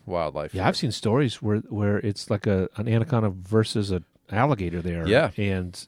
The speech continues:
Speaker 2: it's kind of
Speaker 1: Yeah.
Speaker 2: flip of the coin as to who's gonna win, depending on who's bigger.
Speaker 1: Yep, and that's typically people got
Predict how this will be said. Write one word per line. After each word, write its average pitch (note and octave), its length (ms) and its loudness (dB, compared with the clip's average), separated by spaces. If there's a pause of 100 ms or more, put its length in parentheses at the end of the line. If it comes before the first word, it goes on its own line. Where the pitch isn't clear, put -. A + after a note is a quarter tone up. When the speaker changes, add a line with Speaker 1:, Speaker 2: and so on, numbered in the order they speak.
(120)
Speaker 2:
it's - 360 -4
kind B2+ 220 2
of A2 80 4
Speaker 1:
Yeah. C#4 140 0
Speaker 2:
flip C#3 200 0
of A#2 40 -2
the G2 60 0
coin B2 320 -2
as F2+ 120 -2
to E2+ 120 -8
who's A2 160 0
gonna F#2 180 -4
win, G#2+ 220 -2
depending G2 260 -2
on F#2 80 -2
who's F#2+ 140 -4
bigger. F#2+ 340 -4 (200)
Speaker 1:
Yep, A2 220 -2 (180)
and G2+ 300 -4
that's A2+ 400 -6 (300)
typically C#3 720 -2 (200)
people A#2 300 -4
got A2 320 0